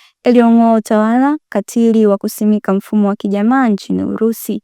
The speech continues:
Hakika gwaride hili la wanajeshi wanawake katika maadhimisho ya Mei tisa, ishirini ishirini na tano imetukumbusha kwamba bado historia ina deni kubwa sana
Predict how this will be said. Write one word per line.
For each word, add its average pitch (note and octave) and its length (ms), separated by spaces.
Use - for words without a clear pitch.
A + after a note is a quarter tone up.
Hakika F4+ 440
gwaride A#3 380
hili D4 360
la B3+ 100
wanajeshi A3+ 720
wanawake A#3+ 760
katika B3+ 440
maadhimisho A#3 640
ya C#4+ 120
Mei G#3+ 220
tisa, C4+ 360
ishirini G#3+ 480
ishirini G#3 380
na G3+ 120
tano C#4+ 400
imetukumbusha C4 680
kwamba E4 360
bado A#3+ 240
historia A3+ 540
ina G#3 160
deni G3+ 240
kubwa G#3+ 300
sana C4 480